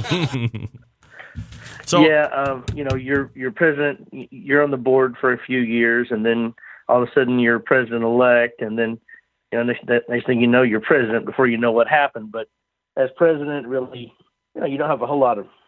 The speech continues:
Speaker 2: there's not a lot of responsibilities more than what you were doing before. As president-elect or a board member on the executive committee, I mean, it's all, you all work together toward a common goal. So it's really, uh, it's a title and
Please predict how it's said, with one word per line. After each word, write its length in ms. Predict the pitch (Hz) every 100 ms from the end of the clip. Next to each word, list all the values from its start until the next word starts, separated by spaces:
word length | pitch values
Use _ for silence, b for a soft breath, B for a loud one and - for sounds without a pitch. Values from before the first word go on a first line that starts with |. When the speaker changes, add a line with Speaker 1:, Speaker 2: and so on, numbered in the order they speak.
| _ _
Speaker 2:
there's 160 | 139 151
not 140 | 147
a 60 | 131
lot 220 | 127 123
of 100 | 107
responsibilities 800 | 113 - 135 123 131 127 123 120
more 300 | 120 120 123
than 160 | 113 110
what 180 | 127 117
you 80 |
were 60 | 120
doing 240 | 120 113
before. 480 | 104 - 139 113 107 B B B B
As 120 | 123 120
president-elect 800 | - 139 127 127 120 120 127 123
or 180 | 113 110
a 40 |
board 300 | 107 127 127
member 260 | 113 117 123
on 80 | 117
the 60 |
executive 480 | 113 110 113 - 104
committee, 260 | 127 120 117
I 60 |
mean, 140 | 113 113
it's 160 | 110
all, 320 | 127 120 113 - _ _ _ _ -
you 120 | 143
all 120 | 139
work 180 | 143 135
together 500 | 117 123 123 117 117 _ _
toward 160 | - 120
a 60 |
common 320 | - 139 123 117
goal. 380 | 131 123 117 -
So 240 | 120 110 107
it's 100 | - - - _
really, 380 | 170 165 120 - _ _ _ _ _ -
uh, 240 | 127 120 113
it's 120 | 117
a 80 | 131
title 520 | 156 131 139 139 135
and 280 | 120 113